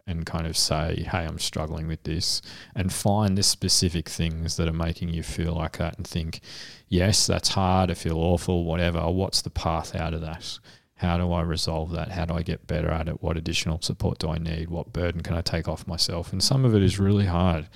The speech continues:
especially for single parents out there. Like, I, yeah, I obviously had an experience of that growing up, and, like, I I think it's really challenging, but we, we should work really hard on supporting those around us as well,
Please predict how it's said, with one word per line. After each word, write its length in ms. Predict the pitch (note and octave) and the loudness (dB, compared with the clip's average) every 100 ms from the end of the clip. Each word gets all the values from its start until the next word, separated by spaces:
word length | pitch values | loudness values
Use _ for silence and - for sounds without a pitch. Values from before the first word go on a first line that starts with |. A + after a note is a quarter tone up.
| - _ | -20 _
especially 380 | - G2+ F#2+ A2+ | -6 -2 0 0
for 120 | - | 0
single 320 | G2 G2+ F2+ | 0 4 4
parents 400 | E2 E2+ E2+ E2+ | 4 2 0 0
out 200 | F2 D#2+ | 0 -2
there. 180 | - D#2 | -2 -2
Like, 300 | E2+ E2 - | -2 -2 -2
I, 120 | F2 F2 - - - - _ - | -2 -2 -8 -20 -20 -20 _ -2
yeah, 280 | F2 D#2+ - - - | 0 0 -6 -12 -10
I 60 | D#3 D#3+ A2 | -8 -8 -4
obviously 320 | F2 E2+ - | -4 -2 0
had 140 | E2+ E2 | 0 -2
an 40 | |
experience 520 | D#2+ - F2 E2 E2 | -4 -4 0 0 0
of 60 | F2 | -2
that 160 | E2 - | -2 0
growing 260 | F#2+ G2 | 0 4
up, 240 | C#3+ C#3 A2+ | 6 6 4
and, 120 | F2 | 2
like, 240 | E2 - | 2 0
I 260 | F2 D#2+ E2 - - _ _ - | -2 -2 -4 -12 -20 _ _ -4
I 120 | F2+ | 0
think 200 | F#2 F2 | 2 0
it's 140 | - | 0
really 300 | F2+ E2+ E2+ | 2 2 2
challenging, 640 | - E2+ F2 F2+ A2+ D3 D3+ | 0 0 2 2 2 2 4
but 240 | E2 C2 | 2 2
we, 560 | F2 E2+ E2 E2 D#2+ - | 2 4 2 2 0 -2
we 80 | E2+ | -2
should 180 | - | -2
work 280 | F2 F2 E2+ | 0 0 2
really 320 | E2+ E2 E2 | 0 2 0
hard 360 | D#2+ E2 D#2+ E2 | -2 -4 -4 -4
on 140 | E2 | -2
supporting 460 | E2 - - E2+ E2 | -2 -2 -2 -2 0
those 180 | D#2+ D#2+ | -2 -4
around 360 | D#2+ E2 D#2+ | -6 -6 -8
us 160 | E2 - | -8 -8
as 120 | E2 | -8
well, 300 | E2+ D#2+ D#2+ | -6 -6 -8